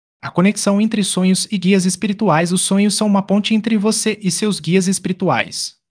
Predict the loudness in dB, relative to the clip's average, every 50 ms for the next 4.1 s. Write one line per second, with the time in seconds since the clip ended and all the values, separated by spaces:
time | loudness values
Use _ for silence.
0 | _ _ _ -4 -4 -4 -2 0 2 2 2 2 0 2 2 2 2 2 2 2
1 | 2 2 2 2 2 2 0 0 0 0 0 -2 -2 -2 0 2 4 4 4 4
2 | 4 2 2 2 2 2 2 2 0 0 0 0 0 0 2 2 0 0 2 2
3 | 2 4 2 2 2 2 2 0 0 0 0 -2 -2 -2 -4 -6 -8 -8 -10 -10
4 | -12 -12